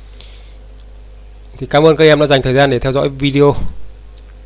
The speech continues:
Nếu cảm thấy video chia sẻ là hữu ích thì các em vui lòng bấm vào nút like và nút share để chia sẻ cho nhiều người cùng xem.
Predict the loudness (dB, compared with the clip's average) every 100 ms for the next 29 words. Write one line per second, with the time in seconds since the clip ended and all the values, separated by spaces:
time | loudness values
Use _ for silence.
0 | -20 -20 -20 -20 -20 -20 -20 -20 -20 -20
1 | -20 -20 -20 -20 -20 -20 -20 -20 -20 -20
2 | -20 -20 -20 -20 -20 -20 -2 0 0 -2
3 | 0 0 4 4 4 -2 -2 -2 0 2
4 | 2 0 -2 0 2 2 2 0 -2 0
5 | 0 0 2 4 2 0 -4 -4 0 0
6 | 0 0 -4 -4 -2 -2 -2 -2 -4 -6
7 | -2 -2